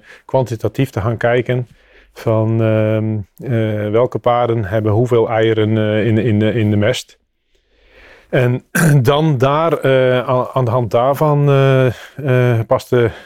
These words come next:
ontworming toe te passen, of niet. Eh, maar daar in ieder geval bewust voor te kiezen. En datzelfde nog eens een keer in het najaar te herhalen. Met de gedachte van, eh,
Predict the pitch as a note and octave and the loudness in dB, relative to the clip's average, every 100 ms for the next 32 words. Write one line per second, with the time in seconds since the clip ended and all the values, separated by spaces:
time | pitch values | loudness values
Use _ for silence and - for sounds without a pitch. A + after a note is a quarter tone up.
0 | - C3 A2+ A#2 C3+ D3 D#3+ D3 D3 D3 | -8 -4 -2 0 2 0 -2 -4 0 0
1 | - E3 - B2+ A#2 C#3+ - - _ _ | 2 0 0 0 2 0 -2 -16 _ _
2 | _ _ _ _ _ _ - B2+ A#2+ A#2 | _ _ _ _ _ _ -2 2 2 2
3 | A#2 A2+ A2+ A2 A2+ A2+ A#2 A2+ C3 B2 | 2 0 0 0 0 2 0 0 0 0
4 | A#2 G#2 A2 A#2+ - D3+ C#3 D#3 D3 F3+ | -2 0 0 0 -2 -4 -2 -4 -4 -4
5 | E3 - - A#2+ A#2+ A2 A#2+ B2 - A#2 | -8 -10 -4 -2 -2 -2 0 0 -2 0
6 | A#2 C3 B2+ B2 B2 A#2 A2+ - A#2+ A#2+ | 0 2 0 0 0 -4 -6 -2 -2 0
7 | A2+ A#2 A#2 A2+ G2+ A2 A2 A2 A#2+ B2 | 0 0 0 -2 -2 -2 -2 -2 -2 0
8 | G2+ B2 E3+ _ _ _ _ - A#2 A#2 | 0 -2 -4 _ _ _ _ -4 -2 0
9 | A#2 A#2 A#2+ - C3 G#2+ A#2 A#2 A#2 C3 | 0 0 -2 -2 -4 -2 0 0 0 -2
10 | A2+ A2+ | -2 -2